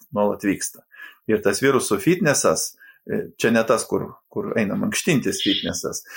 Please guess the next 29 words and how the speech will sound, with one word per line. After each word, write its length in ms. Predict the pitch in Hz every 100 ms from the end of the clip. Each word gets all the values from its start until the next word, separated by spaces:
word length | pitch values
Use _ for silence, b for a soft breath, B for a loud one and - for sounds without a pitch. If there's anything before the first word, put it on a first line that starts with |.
| B B
o 340 | - 98 95 98
viruso 400 | 143 151 - 123
fitnesas, 560 | 143 151 143 127 120 -
tai 140 | 120
yra 100 | 127
jisai 220 | 127 113 110
ieško, 540 | 110 135 127 - 101
kur 200 | - 139 120
jam, 280 | 117 110 107
kaip 220 | 127 127
jam 240 | 120 107
geriau, 460 | 107 107 120 107 107 -
geriau 420 | 107 104 110 -
elgtis 540 | 160 185 185 202 202
ir 100 | - -
panašiai, 460 | 202 214 - 147
ypač 360 | 135 151 113 -
kai 140 | 101 117
virusas 360 | 131 110 107 -
peršoko 480 | 123 - 101 104
rūšinį 320 | 110 - 95 90
barjerą, 480 | 92 165 233 - - b b b b b _ _ -
e, 160 | 120 107 98 -
tai 180 | - 113
jisai 540 | 110 87 117 - 135
ir 160 | 135 123 113
įgijo 380 | 107 139 160 135 - 120 98 - -
galimybę, 560 | - 101 104 143 160 127
e, 240 | 110 113